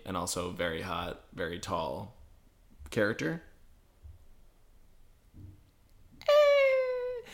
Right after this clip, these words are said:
Speaker 2: I'm not writing any,
Speaker 1: None of your
Speaker 2: um,
Speaker 1: personal relationships,
Speaker 2: I'm not
Speaker 1: then?
Speaker 2: running, I'm not writing any gender or, uh, attributes at all.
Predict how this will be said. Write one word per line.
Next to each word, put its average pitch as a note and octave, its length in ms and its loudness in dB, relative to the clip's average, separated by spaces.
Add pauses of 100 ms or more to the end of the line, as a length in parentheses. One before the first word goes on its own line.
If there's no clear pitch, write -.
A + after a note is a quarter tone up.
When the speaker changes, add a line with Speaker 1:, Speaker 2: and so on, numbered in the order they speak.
(240)
Speaker 2:
I'm D3 100 2
not E3+ 180 2
writing C#3+ 440 6 (100)
any, A2+ 540 2 (560)
Speaker 1:
None A2 220 2
of A2 80 4
your G#2+ 80 4
Speaker 2:
um, G#2 60 -2
Speaker 1:
personal F#2+ 340 -2
relationships, A2 540 2
Speaker 2:
I'm C3 40 0
not C3 180 8
Speaker 1:
then? B2+ 100 2
Speaker 2:
running, B2+ 360 2
I'm C3 180 2
not D#3 260 4
writing B2+ 560 2 (100)
any A#2 680 2 (800)
gender B2 680 6 (120)
or, G#2 760 4 (720)
uh, F#2+ 520 2 (800)
attributes G#2 500 2
at G#2+ 100 0
all. - 360 -6